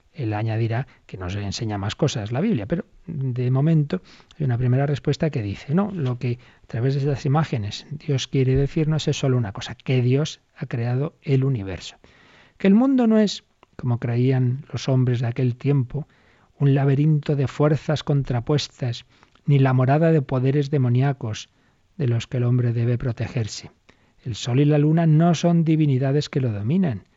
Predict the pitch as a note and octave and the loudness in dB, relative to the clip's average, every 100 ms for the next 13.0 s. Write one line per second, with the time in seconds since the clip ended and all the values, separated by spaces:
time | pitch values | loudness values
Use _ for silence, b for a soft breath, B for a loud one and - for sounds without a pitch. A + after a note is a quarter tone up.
0 | b b b b D3 C3 A#2+ G#2+ - A#3 | b b b b 0 2 2 0 0 2
1 | A#3 A3+ _ - - B2 - C3+ C3+ B2 | 2 -2 _ -14 -8 -6 -2 0 0 0
2 | C3+ C#3 C3+ D3 C3+ C3 B2+ - - A#2 | 0 0 0 0 2 4 2 -2 -4 0
3 | C#3 C#3+ C#3+ - C#3+ C3 B2+ C3 A#2+ C3+ | 2 2 -2 -4 -2 0 0 0 -2 0
4 | C3+ - - B2+ C3+ C3 B2+ A2+ C#3 F3 | -2 -2 -4 -2 0 0 0 0 0 0
5 | C3 - b b b b b - - B2+ | -2 -8 b b b b b -6 -2 0
6 | D3 G3+ F#3 F3+ - D3+ D3+ C#3 D3 A#2 | 0 0 0 0 -2 -4 -2 -2 0 2
7 | B2+ G3+ G3 F3 F#3 F#3 - G3 - A#2 | 4 2 4 2 4 2 -2 -8 -6 -2
8 | A#2 C3 E3+ F3 F3 G3 - B2+ A#2 - | 2 4 2 2 0 -2 -4 -10 -10 -14
9 | - A2+ F#3 C#3 - _ - D3 C#3 C#3 | -6 -2 -2 -2 -12 _ -6 0 2 2
10 | C3+ C3+ - C3+ E3+ D3 C3+ C#3 F#3+ D#3+ | 2 -2 -2 0 0 0 -2 0 -2 -2
11 | A#2+ D#3 E3 - b b b b - E3+ | -2 -2 -4 -10 b b b b -4 2
12 | D3+ C#3+ C3+ B2 A2 G#2 D3+ F#3 D#3+ F#3 | 4 6 4 2 -2 -2 0 0 0 -4